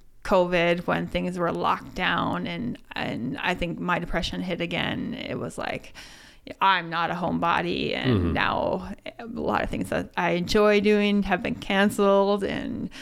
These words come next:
Speaker 1: um, you know, we see so many people with depression, and, and how do we learn to find joy in that? Like, we, we definitely can still be outdoors together, and, um,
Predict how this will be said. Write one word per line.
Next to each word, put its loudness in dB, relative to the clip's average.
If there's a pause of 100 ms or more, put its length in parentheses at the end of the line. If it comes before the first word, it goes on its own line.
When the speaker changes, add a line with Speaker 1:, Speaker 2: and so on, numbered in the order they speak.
(320)
Speaker 1:
um, -4 (100)
you -4
know, -2
we -2
see -4
so -2
many 2
people -4
with -6
depression, -4
and, -8
and -6
how 2
do 0
we 0
learn 0
to -8
find -4 (260)
joy -6
in -6
that? -6
Like, -6
we, -4 (440)
we -2
definitely 0
can -6
still -2
be -6
outdoors 0
together, -2
and, -6 (280)
um, -6